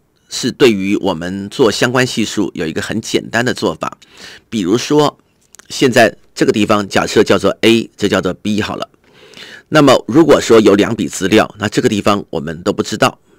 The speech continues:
的情况的话呢，我们用 Excel 来求相关系数 R。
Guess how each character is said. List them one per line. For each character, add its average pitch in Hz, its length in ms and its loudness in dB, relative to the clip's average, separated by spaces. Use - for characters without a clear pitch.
的 92 100 -4
情 - 180 -6
况 95 200 -2
的 82 80 -4
话 85 160 -6
呢， 69 160 -10
我 92 120 0
们 107 120 2
用 127 180 4
Excel 131 460 2
来 85 160 -2
求 78 300 -4
相 101 240 -4
关 98 180 -2
系 90 220 -6
数 - 280 -6
R。 82 320 -4